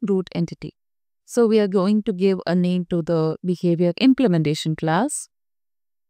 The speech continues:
So let's give the prefix as P T, and because it's a reference view, we are going to give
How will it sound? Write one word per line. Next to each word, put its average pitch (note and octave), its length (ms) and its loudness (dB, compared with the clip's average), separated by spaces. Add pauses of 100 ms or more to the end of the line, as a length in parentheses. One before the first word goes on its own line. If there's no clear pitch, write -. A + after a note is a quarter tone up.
(100)
So - 280 -4
let's F3 500 0
give F#3 340 0
the E3+ 80 0
prefix F3 520 -2
as E3 180 -6
P D#3+ 340 -6
T, G#3+ 220 0
and F#3+ 220 2
because E3+ 260 -2
it's - 200 -8
a D#3 60 -2
reference E3 440 -6
view, E3+ 140 0
we E3+ 100 2
are D#3+ 100 0
going D#3+ 280 -2
to E3 60 -6
give D#3+ 220 -2